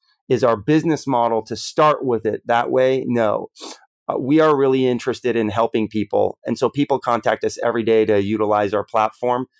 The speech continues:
And we want to give it to the people who need it most first. And so we've been able to help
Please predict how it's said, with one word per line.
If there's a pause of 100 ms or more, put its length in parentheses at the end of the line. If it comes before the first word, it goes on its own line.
And
we
want
to
give
it
to
the
people
who (240)
need
it
most
first. (400)
And
so
we've
been
able
to
help